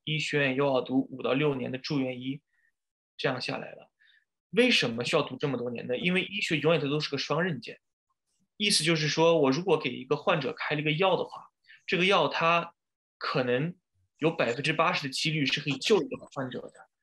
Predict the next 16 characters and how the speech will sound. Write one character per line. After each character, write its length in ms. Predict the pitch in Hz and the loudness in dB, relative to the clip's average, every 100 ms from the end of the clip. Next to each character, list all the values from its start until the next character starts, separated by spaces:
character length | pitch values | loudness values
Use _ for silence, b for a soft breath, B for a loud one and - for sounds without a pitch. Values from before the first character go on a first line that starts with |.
| b b | b b
但 100 | 180 | 0
是 120 | 165 | 2
它 180 | 151 175 | 2 2
也 80 | 156 | 4
有 140 | 165 | 2
可 120 | 170 | 0
能 80 | 139 | 0
有 80 | 147 | 0
百 200 | 151 120 | 0 -2
分 100 | 123 | -2
之 80 | - | 0
二 180 | - 160 | 2 2
十 140 | - | 0
的 80 | 123 | -8
几 140 | 127 | -6
率 240 | 127 123 | -4 -6